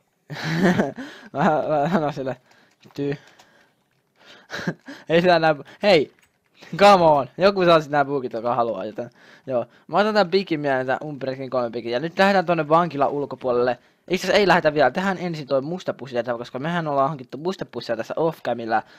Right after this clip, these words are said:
Niin mennään puhuu Roudalle ja katsotaan, miten tää menee. Koska sehän on, sehän halus meiltä mustapusseja. Ja nyt me saadaan tehty tää story mode jälleen kerran vähän eteenpäin. Ja mä veikkaan, että tästä videosta ei ehkä tuu niin pitkä kuin viime videosta.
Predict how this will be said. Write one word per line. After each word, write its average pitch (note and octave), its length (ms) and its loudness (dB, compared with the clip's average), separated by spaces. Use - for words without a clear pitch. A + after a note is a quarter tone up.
Niin C3 140 -10
mennään G3 260 0
puhuu D#3+ 220 -6
Roudalle D3 520 2
ja C3 240 4
katsotaan, D3 420 4
miten C#3 280 -4
tää C3 140 4
menee. C#3 320 -2
Koska - 360 0
sehän F#3+ 260 -2
on, D#3 180 -4
sehän F3+ 320 -4
halus D#3+ 340 -2
meiltä C3 240 0
mustapusseja. B2+ 840 -6
Ja C3+ 60 -10
nyt C#3 100 0
me C#3 100 2
saadaan C3+ 300 0
tehty C3 180 -10
tää C3 140 -2
story E3+ 280 0
mode B2 240 0
jälleen E3 320 2
kerran C3+ 280 0
vähän B2+ 220 0
eteenpäin. A#2 560 -2
Ja C3 280 6
mä D#3 140 2
veikkaan, A3+ 320 0
että F3 140 -10
tästä F#3+ 280 2
videosta E3 280 0
ei F3 100 4
ehkä G3+ 200 -6
tuu G3+ 140 -6
niin F#3+ 200 -4
pitkä F#3+ 240 -4
kuin F3 120 -10
viime F3 200 0
videosta. E3 360 -2